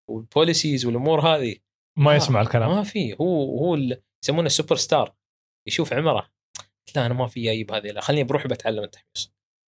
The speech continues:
Speaker 1: هالمرة ما بشوف، آه، ما فتحت يوتيوب شوي، تعلمت من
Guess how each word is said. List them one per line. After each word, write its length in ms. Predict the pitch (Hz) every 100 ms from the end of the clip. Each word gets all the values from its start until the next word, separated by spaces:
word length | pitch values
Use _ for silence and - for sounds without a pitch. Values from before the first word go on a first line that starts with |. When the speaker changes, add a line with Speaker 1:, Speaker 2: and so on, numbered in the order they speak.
| _ _ _ _
Speaker 1:
هالمرة 240 | 160 190 175
ما 140 | 180
بشوف، 500 | 151 127 135 - -
آه، 140 | 117
ما 400 | 113 156 151 127
فتحت 300 | 117 - -
يوتيوب 260 | 131 143 120
شوي، 240 | - 151
تعلمت 440 | - 117 127 139
من 60 | 143